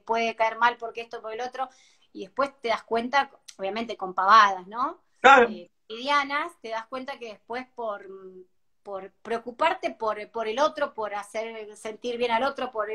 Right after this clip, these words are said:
Speaker 1: no sentir incómodo, por esto, por lo otro, yo dejaba de ser yo misma.
Speaker 2: Claro.
Speaker 1: Entonces, eh, lo que mi psicóloga me dijo, y para mí fue un clic así,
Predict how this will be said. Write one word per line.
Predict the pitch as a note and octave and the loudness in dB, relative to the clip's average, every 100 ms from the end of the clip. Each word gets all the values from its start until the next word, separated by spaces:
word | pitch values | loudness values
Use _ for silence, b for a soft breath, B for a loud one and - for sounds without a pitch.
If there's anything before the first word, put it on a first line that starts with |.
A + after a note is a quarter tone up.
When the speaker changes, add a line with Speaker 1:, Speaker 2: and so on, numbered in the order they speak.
| G#3+ | -8
Speaker 1:
no | A3+ A#3 A#3 | -6 -8 -8
sentir | - A#3 A3+ | -14 -16 -12
incómodo, | A#3+ A#3+ C4 C4 A#3+ | -6 2 2 2 -2
por | A#3+ | -6
esto, | C4 C#4+ | -10 -12
por | C4+ | -4
lo | D#4 | -4
otro, | D#4+ E4+ | -2 -4
yo | - B3 | -4 -8
dejaba | A3 - A#3 | -4 2 2
de | A3 | 2
ser | A#3 A3+ | -2 -8
yo | A3+ | -10
misma. | A3 G#3+ F#3+ F3+ - _ _ _ - | -10 -12 -12 -14 -16 _ _ _ -4
Speaker 2:
Claro. | G3 A#3+ | 8 10
Speaker 1:
Entonces, | A3+ A3+ A#3+ - _ _ _ | 10 2 -6 -8 _ _ _
eh, | G#3 F#3 F#3 F#3 F3+ F3+ | -10 -8 -6 -8 -10 -12
lo | G3+ F#3 | -10 -6
que | F#3+ | -6
mi | F#3+ | -6
psicóloga | G#3 A#3 B3 A3+ | 0 2 6 4
me | G#3 | 4
dijo, | G#3+ A3+ | -4 -6
y | A#3 | -10
para | F#3+ F#3+ F#3 | -8 -8 -6
mí | G3+ | -8
fue | - G3 F#3+ | -6 -6 -6
un | F#3 | -8
clic | F3+ G#3 G#3+ | -8 -8 -6
así, | G#3 G3 A3+ C4 E4 | -8 -8 -4 -2 -2